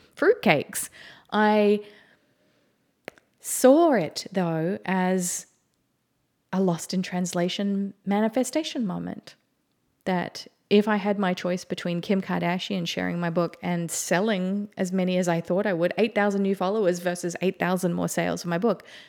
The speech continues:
I would have chosen eight thousand more <laughs> sales of my book, because that means that my mission and message gets out to the world. And that, that's what I'm here for. I'm here to remind you guys to rise above fear,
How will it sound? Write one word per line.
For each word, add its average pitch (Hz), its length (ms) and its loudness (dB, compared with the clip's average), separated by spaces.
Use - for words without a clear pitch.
I 190 80 -2
would 220 100 4
have 214 80 0
chosen 185 440 -2
eight 214 180 -2
thousand 202 380 2
more 240 120 6
<laughs> 185 120 -2
sales 196 260 2
of 226 80 2
my 247 100 2
book, - 320 -2
because 202 240 2
that - 180 -4
means 190 300 -4
that - 180 -10
my 202 220 0
mission 180 500 0
and 180 160 -2
message 165 460 -6
gets - 240 -10
out - 160 -10
to - 80 -10
the - 80 -4
world. 190 320 0
And 156 240 -2
that, - 180 -6
that's - 320 -10
what 208 80 0
I'm 202 80 2
here 254 240 2
for. - 220 -4
I'm - 100 -6
here 185 180 0
to 180 140 0
remind 180 360 0
you 180 100 2
guys 180 400 -4
to 170 220 -6
rise 156 280 -4
above 170 240 -4
fear, 175 380 -6